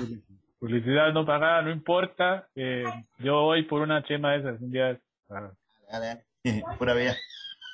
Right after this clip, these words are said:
Speaker 1: De verdad, gracias, Joa, mae, por tu tiempo, por, por recibirnos en tu espacio, por contarnos todo esto, así tan personal, tanto ánimo, mae. Eh, y esperamos en algún otro momento hacer otra cosa ahí, loca.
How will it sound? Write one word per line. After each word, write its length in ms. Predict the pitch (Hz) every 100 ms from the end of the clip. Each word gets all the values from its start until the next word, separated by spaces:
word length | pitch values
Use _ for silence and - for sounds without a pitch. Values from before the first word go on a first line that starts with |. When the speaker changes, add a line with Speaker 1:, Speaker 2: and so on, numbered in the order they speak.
| - - -
Speaker 1:
De 60 |
verdad, 240 | 147 156 180
gracias, 440 | 190 202 208 165
Joa, 420 | 160 196 190 151
mae, 260 | 120 151 156
por 200 | 135 127
tu 100 | 123
tiempo, 460 | 147 175 190 190 -
por, 360 | 139 127 120 -
por 360 | 120 117 110
recibirnos 560 | 113 110 117 131 160 165
en 160 | 151 123
tu 80 |
espacio, 500 | 117 - 170 175 175 156
por 160 | 123
contarnos 560 | 120 117 135 151 165 -
todo 260 | 165 165 170
esto, 240 | - 160
así 200 | 156 151
tan 240 | 165 135 117
personal, 640 | 123 123 117 110 151 156
tanto 280 | 120 110 139
ánimo, 280 | 151 165 156
mae. 260 | 143 123 110 _ _ _ _ -
Eh, 320 | 120 113 107
y 140 | 120 139
esperamos 420 | 127 117 127 156
en 120 | 160 147
algún 260 | 135 151
otro 160 | 160 160
momento 500 | 147 156 165 170 151
hacer 380 | 120 143 139 131 _ _ _ _
otra 260 | 135 151 143
cosa 240 | 156 151
ahí, 220 | 139 156
loca. 440 | 139 156 156 156